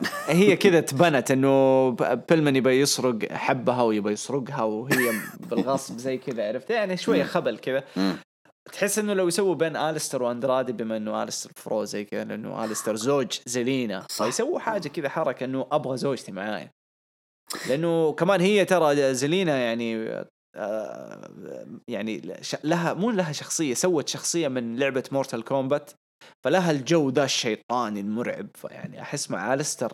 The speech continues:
Speaker 2: حي-، حيسوي شيء مجنون.
Speaker 1: معقول؟ ما، ما
Speaker 2: مم.
Speaker 1: أعتقد يا أخي، يا أخي أليستر، آه، تحس إنه شخصية الغامضة، لا، يكون وحده أفضل. ما هو مشكلة
Speaker 2: مم.
Speaker 1: أليستر بلاك إنه هو اللي، آه،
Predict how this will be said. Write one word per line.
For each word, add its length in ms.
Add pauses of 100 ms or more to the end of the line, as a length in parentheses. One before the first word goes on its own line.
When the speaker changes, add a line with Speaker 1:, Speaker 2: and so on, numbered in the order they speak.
(100)
Speaker 2:
حي-، 580
حيسوي 340
شيء 220
مجنون. 420 (340)
Speaker 1:
معقول؟ 480
ما، 300
ما 280 (460)
Speaker 2:
مم. 60
Speaker 1:
أعتقد 540
يا 40
أخي، 180
يا 60
أخي 240
أليستر، 460
آه، 100
تحس 380
إنه 80
شخصية 360
الغامضة، 440
لا، 280 (300)
يكون 240
وحده 380
أفضل. 300 (440)
ما 60
هو 360
مشكلة 280
Speaker 2:
مم. 60
Speaker 1:
أليستر 360
بلاك 260
إنه 280 (380)
هو 440
اللي، 480
آه، 600